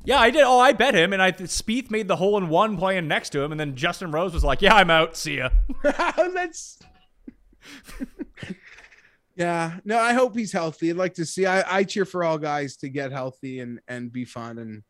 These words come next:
Speaker 2: and com-, and, um, compete.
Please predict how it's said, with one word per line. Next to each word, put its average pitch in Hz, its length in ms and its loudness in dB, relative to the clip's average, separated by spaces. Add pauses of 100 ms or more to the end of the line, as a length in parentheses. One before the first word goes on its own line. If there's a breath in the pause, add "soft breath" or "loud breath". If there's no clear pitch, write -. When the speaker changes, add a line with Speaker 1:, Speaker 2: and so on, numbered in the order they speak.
(460)
Speaker 2:
and 120 160 -14 (200)
com-, 107 300 -16 (380)
and, 113 360 -14
um, 107 520 -16 (440)
compete. 92 600 -20